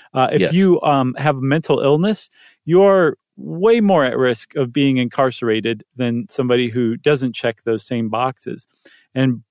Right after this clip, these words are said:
Speaker 1: um, in America, black men are six times more likely to be incarcerated than white men, and Hispanic men are two and a half times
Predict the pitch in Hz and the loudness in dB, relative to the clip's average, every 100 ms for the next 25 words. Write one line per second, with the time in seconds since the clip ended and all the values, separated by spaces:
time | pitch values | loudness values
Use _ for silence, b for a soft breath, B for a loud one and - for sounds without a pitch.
0 | _ - 127 120 - 160 190 180 202 185 | _ -2 0 -2 -2 0 2 2 2 0
1 | - 185 117 135 156 160 151 131 - 185 | 0 -2 2 0 0 -2 -2 -2 -4 -8
2 | - - 175 151 156 151 147 - 127 113 | -6 -4 -2 -2 -2 2 2 0 -4 -2
3 | 123 117 - 123 - 117 110 107 127 127 | -4 -4 -4 -6 -4 -4 -2 -2 0 -2
4 | 110 110 b b _ 131 120 - 170 165 | -2 -6 b b _ -6 -4 -2 0 -2
5 | - 127 127 - 214 208 143 123 113 - | -2 -2 -2 -2 -2 0 0 -2 -4 -6
6 | 110 104 113 | -8 -6 -8